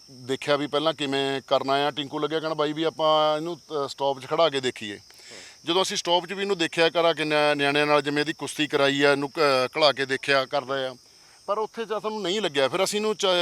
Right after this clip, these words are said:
ਚੇਂਜ ਕਰਕੇ ਰੇਡਰ ਦੇ ਤਰਫ ਲੈ ਕੇ ਆਏ, ਤਾਂ ਹੁਣ ਦੇਖੋ ਇਹ ਇੱਕ ਵਧੀਆ ਦੀ ਬਾਡੀ ਦੇਖੋ ਇਹਦੇ 'ਚ ਸਟਾਈਲ ਹੈ। ਕਿਉਂਕਿ ਉਹ ਗਰਾਊਂਡ 'ਚ ਆ ਕੇ ਪਤਾ ਲੱਗਦਾ ਬੱਚੇ ਦੀ ਜਿਹੜੀ ਮੂਵਮੈਂਟ ਹੈ ਵੀ ਉਹ ਕਿੱਧਰ, ਕਿਹੜੇ ਪਾਸੇ ਜਾਊਗੀ, ਉਹਦਾ ਇੰਟਰਸਟ ਕਿੱਥੇ ਹੈ। ਇੰਟਰਸਟ 'ਤੇ ਬਹੁਤ ਡਿਪੈਂਡ ਕਰਦਾ।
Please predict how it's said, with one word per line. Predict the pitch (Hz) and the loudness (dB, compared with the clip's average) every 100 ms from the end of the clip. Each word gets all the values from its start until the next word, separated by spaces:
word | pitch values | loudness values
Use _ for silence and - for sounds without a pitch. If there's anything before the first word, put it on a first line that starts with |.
| 170 | 0
ਚੇਂਜ | 175 175 | 0 0
ਕਰਕੇ | 180 165 175 | -2 0 2
ਰੇਡਰ | 151 147 | 2 0
ਦੇ | 160 | -2
ਤਰਫ | 170 165 170 | 0 0 -2
ਲੈ | 165 | -6
ਕੇ | 175 | -4
ਆਏ, | 175 | -6
ਤਾਂ | 180 175 | -6 -6
ਹੁਣ | 160 | -6
ਦੇਖੋ | 135 120 131 | -6 -4 -4
ਇਹ | 120 120 - 139 | -4 -6 -10 -14
ਇੱਕ | 143 165 | -4 -2
ਵਧੀਆ | 143 139 175 180 | -2 -2 -2 -2
ਦੀ | 185 | 0
ਬਾਡੀ | 147 147 | -2 0
ਦੇਖੋ | 123 113 | -4 -6
ਇਹਦੇ | 113 117 | -8 -8
'ਚ | 123 120 | -10 -12
ਸਟਾਈਲ | 104 117 101 | -12 -10 -10
ਹੈ। | 87 - - - - | -14 -20 -20 -20 -14
ਕਿਉਂਕਿ | 214 277 | -8 -4
ਉਹ | |
ਗਰਾਊਂਡ | 214 220 226 | 2 2 2
'ਚ | 226 | 0
ਆ | |
ਕੇ | 214 | -4
ਪਤਾ | 226 202 190 | -6 -2 2
ਲੱਗਦਾ | 151 135 | 2 2
ਬੱਚੇ | 139 131 143 | -2 -4 -8
ਦੀ | 143 | -8
ਜਿਹੜੀ | 147 | -8
ਮੂਵਮੈਂਟ | 170 147 143 131 | -6 -4 -4 -2
ਹੈ | 165 | -4
ਵੀ | 175 | -2
ਉਹ | 185 - _ _ | -4 -4 _ _
ਕਿੱਧਰ, | 170 165 | -6 -4
ਕਿਹੜੇ | 185 175 185 | -2 0 0
ਪਾਸੇ | 180 147 | -2 -4
ਜਾਊਗੀ, | 131 123 131 | -4 -4 -6
ਉਹਦਾ | 180 214 | -4 -4
ਇੰਟਰਸਟ | 196 175 - | -4 -8 -8
ਕਿੱਥੇ | 165 147 107 | -12 -12 -14
ਹੈ। | 90 - - _ 113 95 - - - | -16 -20 -20 _ -20 -20 -20 -20 -8
ਇੰਟਰਸਟ | 160 156 160 160 | -6 -4 -4 -4
'ਤੇ | 170 | -2
ਬਹੁਤ | 151 | -2
ਡਿਪੈਂਡ | 156 131 113 | -2 -6 -6
ਕਰਦਾ। | 104 101 | -8 -10